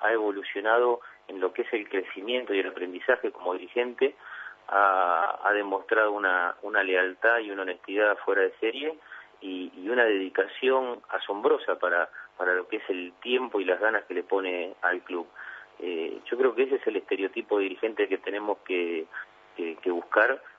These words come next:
porque en la medida que tengamos muchos Adrián Fernández, eh, a Racing le, le va a ir muy bien.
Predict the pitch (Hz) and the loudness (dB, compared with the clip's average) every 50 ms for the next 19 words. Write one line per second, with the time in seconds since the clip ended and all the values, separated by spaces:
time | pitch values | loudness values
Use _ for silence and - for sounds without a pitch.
0 | _ _ - 85 85 85 - - 90 87 87 85 85 87 87 - - 95 92 90 | _ _ -4 -4 -4 -4 -6 -6 -4 -4 -2 -2 -2 -4 -4 -4 -6 -8 -6 -4
1 | 87 87 92 107 123 123 120 107 98 98 98 101 107 110 110 110 104 104 95 95 | -4 -4 -2 2 2 4 4 2 0 -4 -4 -2 -2 -2 0 0 -2 0 0 0
2 | 92 87 - - - - 98 117 - - - 110 - - 95 95 107 104 101 - | -2 -2 -6 -14 -16 -12 -10 -6 -6 -4 -4 -4 0 0 0 2 2 0 -2 -2
3 | - - - 113 120 127 127 135 135 - - - - - - - - - - 87 | -6 -4 -2 0 0 2 2 0 0 -2 -6 -14 -18 -20 -20 -20 -16 -8 -6 -4
4 | 85 85 - - 90 87 98 110 - - - 107 98 92 85 85 82 78 - 90 | -4 -2 0 0 2 2 2 2 0 -2 -6 -6 -4 -4 -4 -2 -4 -6 -6 -6
5 | 90 90 87 95 98 90 92 90 101 120 120 90 80 | -4 -4 -4 -4 -6 -6 -6 -4 0 0 0 0 0